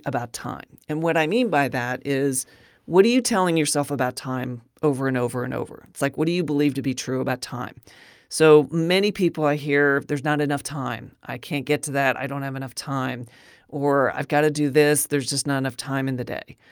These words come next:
So that's a story about time. And there's all kinds of businesses and products and tools and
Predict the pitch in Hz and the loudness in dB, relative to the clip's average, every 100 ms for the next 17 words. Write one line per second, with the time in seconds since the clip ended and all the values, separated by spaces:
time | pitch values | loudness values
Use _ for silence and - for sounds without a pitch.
0 | - _ _ - 170 165 147 - 165 233 | -20 _ _ 2 6 6 6 4 6 6
1 | 240 226 190 196 156 160 147 - - 170 | 4 2 6 8 8 6 4 2 0 2
2 | 127 - - _ _ _ _ _ _ _ | 0 -2 -16 _ _ _ _ _ _ _
3 | _ _ - - 160 160 175 - - 185 | _ _ -8 -2 0 2 2 4 4 4
4 | 214 175 139 117 202 180 160 156 143 131 | 4 2 4 8 8 8 4 6 4 2
5 | 131 120 - 143 160 147 - 131 123 180 | -2 -6 -4 2 2 2 0 -4 -2 2
6 | 180 156 123 131 127 | 4 4 2 0 -2